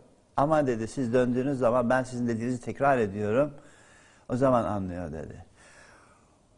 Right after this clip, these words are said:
Ve bütün sınıf böyle bakıyor bana. Yani çok mutlular. Ay Rıza'nın orada olmasından ve şunu öğrendim daha sonra.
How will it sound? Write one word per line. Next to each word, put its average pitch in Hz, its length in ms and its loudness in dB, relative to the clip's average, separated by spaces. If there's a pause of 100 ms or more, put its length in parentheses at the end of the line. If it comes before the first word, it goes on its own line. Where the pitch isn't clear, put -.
(460)
Ve 147 140 8
bütün 170 200 4
sınıf 165 340 0
böyle 139 300 12
bakıyor 104 300 0
bana. 90 200 -4 (2500)
Yani 87 400 -6 (1000)
çok - 260 6
mutlular. 135 600 4 (880)
Ay 190 220 8
Rıza'nın 220 400 8
orada 202 280 10
olmasından 202 680 4
ve 190 60 6
şunu 220 300 2
öğrendim 143 420 6
daha 127 220 6
sonra. 139 480 -2